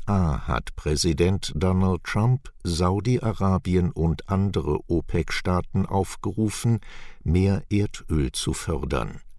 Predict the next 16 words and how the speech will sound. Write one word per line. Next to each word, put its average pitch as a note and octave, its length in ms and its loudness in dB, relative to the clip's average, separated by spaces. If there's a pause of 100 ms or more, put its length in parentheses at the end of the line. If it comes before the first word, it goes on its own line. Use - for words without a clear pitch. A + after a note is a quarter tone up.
(500)
Trump F2 400 0
schrieb F2 400 0
auf F2 220 0
Twitter, A2+ 540 4 (360)
er G2+ 240 2
habe G#2+ 300 2
mit F#2+ 220 4
Saudi-Arabien E2+ 1400 2
und E2+ 400 0
anderen C#2 640 2
darüber C2 540 -2
gesprochen. C#2+ 720 -4 (500)
Alle E2+ 440 2
seien D#2 420 2
sich - 400 -4
einig. F#2 640 0